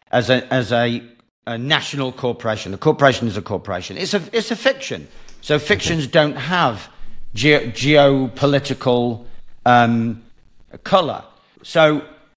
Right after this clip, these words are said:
that, that doctrine, it was,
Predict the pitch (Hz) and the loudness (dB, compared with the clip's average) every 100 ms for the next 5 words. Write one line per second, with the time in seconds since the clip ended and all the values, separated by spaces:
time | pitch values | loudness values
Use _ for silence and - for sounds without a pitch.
0 | _ _ 131 185 - 135 190 - 151 185 | _ _ 2 2 2 -2 -2 -2 0 0
1 | - - 120 110 120 - 127 131 123 113 | 0 -8 -6 -4 -4 -2 0 0 -4 -8
2 | 131 131 107 - | 0 0 0 -6